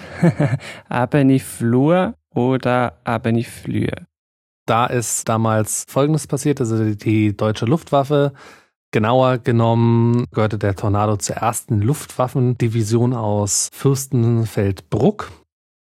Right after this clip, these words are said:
Speaker 2: war zu Flugübungen in der Schweiz und ist da halt aufgrund eines Pilotenfehlers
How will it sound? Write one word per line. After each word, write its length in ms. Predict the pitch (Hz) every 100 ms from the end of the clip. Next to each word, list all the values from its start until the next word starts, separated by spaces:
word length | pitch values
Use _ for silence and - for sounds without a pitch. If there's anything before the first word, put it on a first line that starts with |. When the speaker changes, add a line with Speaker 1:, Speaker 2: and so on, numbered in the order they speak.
| _ _ -
Speaker 2:
war 240 | 113 117
zu 120 | -
Flugübungen 1040 | 113 - 151 - 131 131 123 120 120 120 -
in 140 | - 104
der 100 | 104
Schweiz 480 | - 135 247 - - _ _ _ _
und 640 | - 131 131 127 123 123 -
ist 380 | - 127 -
da 200 | 120 120
halt 540 | 113 117 117 117 - - -
aufgrund 720 | 113 98 - - 110 139 147
eines 560 | 113 110 110 101 - -
Pilotenfehlers 1600 | - 117 147 156 147 139 143 - - 123 123 117 117 113 -